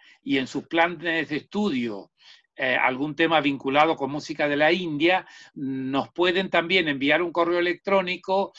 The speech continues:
para que les enviemos el libro de manera gratuita,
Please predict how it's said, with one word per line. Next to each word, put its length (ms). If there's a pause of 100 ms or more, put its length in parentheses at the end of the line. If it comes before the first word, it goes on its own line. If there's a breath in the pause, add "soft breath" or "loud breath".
(420 loud breath)
para 280
que 120
les 220
enviemos 600
el 260
libro 440
de 100
manera 300
gratuita, 760